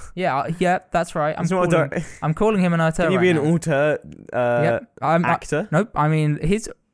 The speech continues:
Speaker 1: his films, he directed all of them.
Speaker 2: Nope.
Speaker 1: He wrote them all, and they're
Speaker 2: Nope.
Speaker 1: all great.
Speaker 2: I think he does write them, right?
Speaker 1: I, I'd
Speaker 2: Does he write
Speaker 1: consi-,
Speaker 2: them?
Speaker 1: you, I didn't think there's a way that you can not consider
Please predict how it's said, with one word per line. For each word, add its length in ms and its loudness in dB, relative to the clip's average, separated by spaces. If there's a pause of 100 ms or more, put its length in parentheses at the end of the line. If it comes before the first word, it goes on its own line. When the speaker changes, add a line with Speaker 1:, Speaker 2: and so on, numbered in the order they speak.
(140)
Speaker 1:
his 180 -2
films, 480 0 (240)
he 100 -2
directed 360 0
all 200 2
of 120 -4
them. 260 -2 (160)
Speaker 2:
Nope. 240 -6
Speaker 1:
He 80 -4
wrote 240 2
them 120 0
all, 300 0 (180)
and 120 -2
they're 120 0
Speaker 2:
Nope. 80 0
Speaker 1:
all 60 -2
great. 400 -6
Speaker 2:
I 120 2
think 160 -4
he 60 -2
does 200 -6
write 220 -4
them, 120 -8
right? 280 -10
Speaker 1:
I, 200 2
I'd 220 4
Speaker 2:
Does 100 -14
he 60 2
write 180 4
Speaker 1:
consi-, 40 -2
Speaker 2:
them? 60 -8 (340)
Speaker 1:
you, 360 0
I 100 4
didn't 200 0
think 120 0
there's 100 0
a 100 0
way 140 2
that 80 -6
you 140 -6
can 240 -6
not 180 -4
consider 420 -10